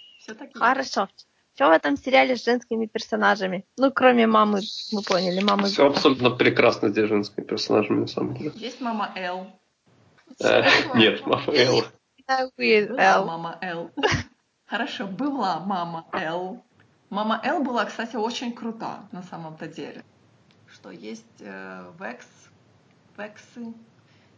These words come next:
Speaker 1: есть, э, дочка Зод.
Speaker 3: Как
Speaker 2: Окей.
Speaker 3: будто я смотрю какое-то развлекательное утреннее шоу, там, где учат считать, и говорят, «Мама Зод и дочка Зод. Сосчитаем до пяти».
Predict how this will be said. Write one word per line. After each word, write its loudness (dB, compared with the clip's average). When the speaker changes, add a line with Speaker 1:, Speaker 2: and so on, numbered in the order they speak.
Speaker 1:
есть, -16
э, -16
дочка -14
Зод. -10
Speaker 3:
Как 2
Speaker 2:
Окей. 6
Speaker 3:
будто 6
я 6
смотрю 6
какое-то 6
развлекательное 4
утреннее 4
шоу, 4
там, 2
где 6
учат 6
считать, 2
и -8
говорят, -6
«Мама 6
Зод 4
и -6
дочка 0
Зод. -10
Сосчитаем 0
до 4
пяти». -6